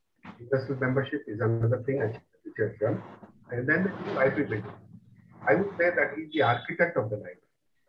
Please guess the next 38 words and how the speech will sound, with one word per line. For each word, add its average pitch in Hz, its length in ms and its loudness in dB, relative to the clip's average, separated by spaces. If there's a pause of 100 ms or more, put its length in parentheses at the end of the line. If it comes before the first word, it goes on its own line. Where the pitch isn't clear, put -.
(380)
I 113 100 2
think 131 180 0
many 143 200 4
people 151 280 0
simply 135 300 0
give 135 140 0
it 143 120 -4
to 135 160 4
the, 110 640 -6
uh, 110 180 4
contractor 113 600 4
or 104 220 2
administration. 113 600 -2
<coughs> - 480 8 (920)
But 131 100 2 (160)
here 190 380 4 (100)
he 143 80 0
has 139 120 6 (120)
visualized, 131 640 2 (560)
literally 156 440 -6
he 127 80 -8
has 113 160 -6
visualized 131 460 0
how 117 120 -4
a 123 200 2
library 104 380 0
has 98 220 -4
to - 40 -16
be. - 240 -6 (320)
He 120 60 -6
has 113 160 2
given 147 260 2
a 131 80 4
pre-plan 151 540 -2 (240)
so 120 160 0
that 120 180 0
the 113 60 2
architect 113 560 0